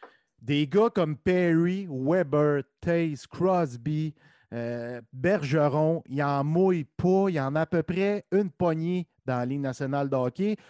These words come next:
On en avait deux à Montréal l'année passée, Weber, Perry, les deux sont plus là. Imagine la différence que ça fait dans un vestiaire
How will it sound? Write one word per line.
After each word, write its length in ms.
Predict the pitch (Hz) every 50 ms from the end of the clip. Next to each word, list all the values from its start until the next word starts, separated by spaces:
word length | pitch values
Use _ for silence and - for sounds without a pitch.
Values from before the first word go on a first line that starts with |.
| - _ -
On 120 | 131 147
en 120 | 156 160 170
avait 300 | 180 185 170 185 185 175
deux 240 | 151 185 196 214 214
à 100 | 180 165
Montréal 460 | 156 156 147 147 151 165 175 180 170
l'année 180 | 147 135 131
passée, 420 | 123 - 131 123 117 113 - - 175
Weber, 460 | 165 147 143 135 127 127 151 165 160
Perry, 460 | - - 139 123 123 123 131 156 175 170
les 200 | 147 135 127 120
deux 180 | 117 151 175
sont 180 | - 165 135 120
plus 140 | 104 - 117
là. 160 | 127 143 151
Imagine 480 | 143 131 143 147 156 143 170 214 233 220
la 140 | 175 127 117
différence 840 | 98 110 120 - - 208 180 147 120 139 160 175 175 175 165 -
que 140 | - - 113
ça 200 | - - 127 113
fait 200 | - - 165 170
dans 220 | 151 131 113 107 123
un 100 | 127 127
vestiaire 560 | 131 151 135 - - 170 170 175 180 185 196